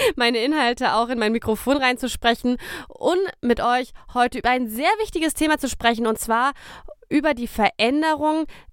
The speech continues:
der Abhängigkeitsdiagnose beziehungsweise auch der Diagnose zum schädlichen Gebrauch in der I C D elf. Und ja, wie immer fangen wir ganz, ganz vorne an, denn ich glaube, um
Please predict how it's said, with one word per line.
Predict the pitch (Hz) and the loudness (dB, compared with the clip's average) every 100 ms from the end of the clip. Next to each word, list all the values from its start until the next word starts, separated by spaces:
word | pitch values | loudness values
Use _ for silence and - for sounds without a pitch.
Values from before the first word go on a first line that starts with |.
| _ | _
der | 214 202 185 - _ | 0 2 0 -4 _
Abhängigkeitsdiagnose | 214 214 269 294 - 285 277 - 294 285 277 294 294 294 | 2 4 0 0 0 0 0 -2 0 0 0 0 2 0
beziehungsweise | 226 - 240 220 208 208 - | -2 0 0 2 0 2 2
auch | 202 | 0
der | 233 214 | 0 0
Diagnose | 233 220 - 240 240 240 | 0 0 0 0 0 0
zum | 226 | -2
schädlichen | - 226 214 220 220 | 2 0 0 -2 -2
Gebrauch | 208 - 233 311 - - - | -2 0 0 0 -4 -16 -16
in | - 269 269 | -2 0 2
der | 262 | -2
I | 233 | -4
C | - 240 | -2 0
D | 226 | 2
elf. | 120 175 - - - - - - - | 0 -2 -4 -8 -12 -12 -14 -20 -20
Und | - 247 240 240 - - | -6 0 0 -2 -8 -2
ja, | 247 - | 0 0
wie | 208 247 | 0 0
immer | 285 359 339 285 | 2 2 0 -2
fangen | 262 233 247 | 0 0 0
wir | 226 208 | -2 -2
ganz, | - 220 247 - | 0 0 0 -2
ganz | 220 208 214 | 0 0 -2
vorne | - 208 202 | 0 0 2
an, | - 277 311 - - | 0 0 -2 -6 -4
denn | 254 | 0
ich | 269 | 0
glaube, | - 277 285 294 - | 2 0 2 0 0
um | - 247 233 | 0 0 0